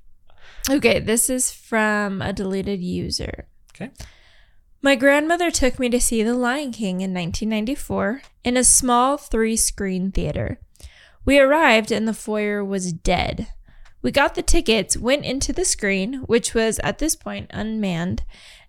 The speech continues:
Speaker 1: The theater was packed and the film had started. We took our seats, and after fifteen minutes,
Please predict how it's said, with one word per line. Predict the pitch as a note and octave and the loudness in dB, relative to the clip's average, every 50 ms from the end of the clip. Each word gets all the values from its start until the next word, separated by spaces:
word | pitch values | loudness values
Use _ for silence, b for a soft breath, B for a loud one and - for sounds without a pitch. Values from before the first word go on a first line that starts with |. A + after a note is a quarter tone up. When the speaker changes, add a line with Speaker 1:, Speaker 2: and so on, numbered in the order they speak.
| B - | B 2
Speaker 1:
The | A#3 A#3+ | 2 4
theater | - - D4 D#4 D4+ D#4 C#4+ | 4 4 4 6 6 6 6
was | B3+ B3 - - | 6 6 4 4
packed | - - C#4 D4+ C4+ F3+ - - - - | 4 4 6 6 4 4 2 -4 -8 -6
and | - - G#3+ A3 | -4 -2 -2 -2
the | A3 | -4
film | - - B3+ B3 A#3 G#3+ | 0 0 2 2 2 2
had | F#3+ F3 - | 0 0 0
started. | - - - C#4+ D#4+ C4+ F#3 - F2+ - - - b b b b b b b b | 0 2 4 4 4 4 2 0 -6 -6 -10 -16 b b b b b b b b
We | - B3 | -2 2
took | A3 C#4+ D#4+ D#4+ | 4 4 2 4
our | F#4+ F4+ E4 | 2 2 2
seats, | - - - G3+ G3+ G#3+ G#3 - - | 2 2 2 2 2 0 -2 -2 -2
and | - - A#3+ | 0 0 2
after | B3 B3 B3 - C4 A#3 | 2 0 0 0 -2 -2
fifteen | A#3+ - - D#4 - - - - D#4+ D4+ C4+ | -2 0 -4 -4 -4 -2 -4 -4 -2 0 0
minutes, | G#3+ - C#4+ D4+ D#4+ D#4 - - - | 0 0 0 0 -2 -4 -6 -8 -8